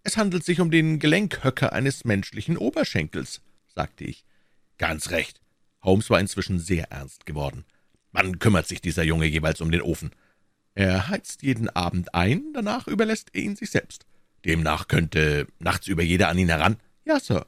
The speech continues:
»Kommt man von außen an den Heizungskeller?« »Es gibt eine Außentür, die andere führt über eine Treppe hinauf zu dem Korridor, wo das Zimmer von Lady Beatrice liegt.« »Das sind tiefe Wasser, Mister Mason, tief und ziemlich schmutzig. Sie sagen,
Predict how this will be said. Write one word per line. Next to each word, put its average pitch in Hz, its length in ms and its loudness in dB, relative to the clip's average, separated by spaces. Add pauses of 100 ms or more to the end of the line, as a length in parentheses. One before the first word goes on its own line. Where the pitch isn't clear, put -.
(440)
»Kommt - 260 2
man 82 220 -4
von 78 360 -4
außen - 400 -2
an 76 140 -8
den 78 200 -4
Heizungskeller?« 92 680 -4 (440)
»Es - 380 -4 (320)
gibt - 360 2
eine 226 280 -2
Außentür, 135 580 0 (340)
die 131 160 2
andere 196 260 2
führt 160 200 2
über 131 120 2
eine 123 160 0
Treppe - 260 -4
hinauf 127 340 0
zu - 100 -14
dem 127 140 -4
Korridor, 107 400 2
wo 98 80 2
das 95 160 -2
Zimmer 113 200 0
von 113 160 -2
Lady 104 240 0
Beatrice - 600 -4
liegt.« - 320 -4 (480)
»Das 101 200 2
sind - 360 -4
tiefe 87 380 -2
Wasser, 80 260 -6
Mister 78 260 -6
Mason, 78 340 -4
tief - 260 -2
und 78 100 -4
ziemlich 80 260 -4
schmutzig. - 460 -8 (300)
Sie 110 100 -4
sagen, 90 480 0